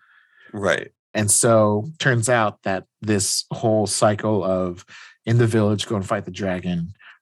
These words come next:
Speaker 2: kill a dragon, rinse and repeat is her
Speaker 1: Right.
Speaker 2: trial. And so it is
Speaker 1: Oh.
Speaker 2: the constant question of, do you only ever answer a problem with force?
Speaker 1: Mm.
Speaker 2: And if you do,
Speaker 1: Interesting.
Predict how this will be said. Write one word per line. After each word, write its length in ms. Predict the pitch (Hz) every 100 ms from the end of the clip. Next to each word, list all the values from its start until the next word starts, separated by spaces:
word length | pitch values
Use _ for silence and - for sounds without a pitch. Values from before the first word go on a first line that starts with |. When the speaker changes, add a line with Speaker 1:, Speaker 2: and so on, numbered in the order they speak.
| -
Speaker 2:
kill 200 | - 90
a 60 | 87
dragon, 460 | 87 82 80 82
rinse 220 | 80 80
and 80 | 73
repeat 480 | 78 80 107 117 - _ - - -
is 260 | 113 117 110
her 120 | 110
Speaker 1:
Right. 80 | 104
Speaker 2:
trial. 500 | - 90 78 - - - - 104
And 200 | 101 90
so 380 | 107 98 92 98 _ _ -
it 100 | 113
is 220 | 110 98
Speaker 1:
Oh. 160 | 101 95
Speaker 2:
the 160 | 107
constant 840 | 95 - 120 117 - 131 120 - - _ _ -
question 640 | - 127 - - 95 98 -
of, 460 | 95 92 90 90 - - - _ _ -
do 220 | 117 127
you 240 | 143 160
only 320 | 120 123 123 120
ever 280 | 110 110
answer 400 | 104 104 95 98 95
a 40 |
problem 380 | 95 90 90 87
with 120 | 85
force? 600 | - 71 - - - - _ _ _ _ _ _ 98
Speaker 1:
Mm. 400 | 110 104 80 - _ _ _ -
Speaker 2:
And 120 | 82
if 120 | -
you 60 | 175
do, 220 | - 160
Speaker 1:
Interesting. 440 | 131 104 98 -